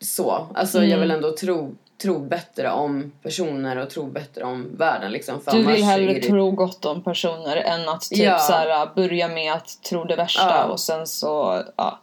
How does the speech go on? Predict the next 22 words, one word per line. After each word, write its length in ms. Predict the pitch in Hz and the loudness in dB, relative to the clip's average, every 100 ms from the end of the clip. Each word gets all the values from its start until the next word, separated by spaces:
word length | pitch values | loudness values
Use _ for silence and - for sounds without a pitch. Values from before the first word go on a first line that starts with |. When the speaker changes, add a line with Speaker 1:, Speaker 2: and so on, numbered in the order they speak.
| _ - - - - - | _ -18 -16 -14 -14 0
Speaker 1:
Ja. 140 | 180 | 4
Speaker 2:
Man 160 | 240 240 | 6 6
får 140 | 269 | 4
väl 160 | 262 240 | 4 2
försöka 320 | 233 240 226 | 4 4 4
hamna 220 | 226 220 | 4 4
någonstans 380 | 208 196 185 175 | 2 2 0 2
emellan, 540 | 185 190 180 190 170 | 2 2 4 2 2
liksom, 420 | 160 180 - 165 | -4 -4 -4 0
att 200 | 165 - | -2 -2
man 220 | 180 170 160 | -2 0 2
är 220 | 170 165 | 2 2
lite 280 | 165 - 175 | -2 -6 -4
mer 180 | 165 | -4
så 140 | 175 165 | -2 0
här: 120 | 160 | 2
"Nej, 200 | 220 269 | 2 4
men 320 | 233 190 180 | 4 4 2
jag 460 | 190 196 196 180 180 | 4 4 2 -2 -2
har 540 | 185 170 151 165 - - | 2 2 2 0 -2 -4
blivit 280 | 160 160 - | -6 -6 -10
f-, 400 | - - - | -18 -10 -10